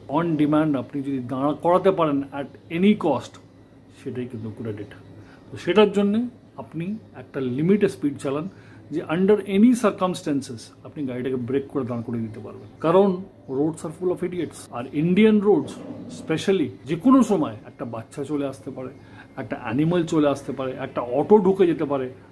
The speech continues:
আমার মতন absent minded কোনো driver হঠাৎ করে গাড়ি আপনার সামনে নিয়ে চলে আসতে পারে। তো আপনি যদি ready থাকেন, তাহলে কিন্তু আপনিও বাঁচবেন, অপর লোকও বাঁচবে। আর আপনি যদি ready না থাকেন যে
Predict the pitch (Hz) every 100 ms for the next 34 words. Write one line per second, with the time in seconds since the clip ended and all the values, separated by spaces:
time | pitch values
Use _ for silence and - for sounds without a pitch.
0 | - 127 139 147 139 143 135 123 - 139
1 | 139 135 135 123 139 131 120 123 131 131
2 | 117 - 120 - 127 117 113 123 123 110
3 | 113 - 110 110 107 107 107 104 - 117
4 | 110 113 - 131 135 139 - 240 226 214
5 | 208 170 190 170 - 127 104 110 110 120
6 | 139 139 135 113 - 160 156 143 135 143
7 | 160 - - - 131 143 135 135 135 113
8 | 101 - - - 127 135 - 160 151 139
9 | 131 147 160 143 135 117 113 117